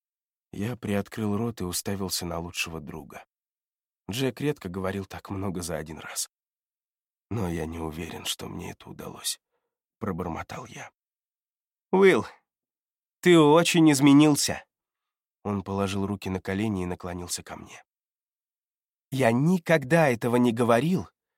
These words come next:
но ты мой герой». «Что?» Я вздрогнул и чуть не вылил весь чай. Джек серьезно кивнул. «Ты взял свою боль и преобразовал ее во что-то хорошее.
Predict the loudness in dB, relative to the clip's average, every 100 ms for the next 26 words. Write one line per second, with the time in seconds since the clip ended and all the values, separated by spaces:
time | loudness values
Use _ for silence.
0 | _ -4 -4 -4 -2 0 2 4 6 4
1 | 2 -4 -4 -10 -14 _ _ _ _ _
2 | _ _ _ _ _ _ _ -8 -8 -8
3 | -12 -14 _ _ _ _ _ _ _ -2
4 | -2 -2 0 0 0 -2 0 -2 2 0
5 | 2 2 2 -2 -2 -4 -4 -12 _ _
6 | _ _ _ _ _ _ _ -12 -8 -4
7 | -4 -4 -4 -4 -6 -6 -8 -10 -10 -10
8 | -12 -18 _ _ _ _ _ 0 2 4
9 | 2 4 4 4 4 4 6 4 4 2
10 | 2 -4 _ -18 2 4 6 6 6 6
11 | 6 6 6 8 6 6 4 4 2 4
12 | 4 4 4 2 -2 -8